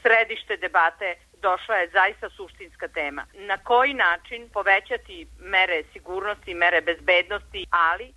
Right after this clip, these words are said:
kako u tim uslovima ne dospeti u, u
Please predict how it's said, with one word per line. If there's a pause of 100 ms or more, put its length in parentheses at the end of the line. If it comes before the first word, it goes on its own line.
(120)
kako
u (120)
tim
uslovima (220)
ne
dospeti (120)
u, (480)
u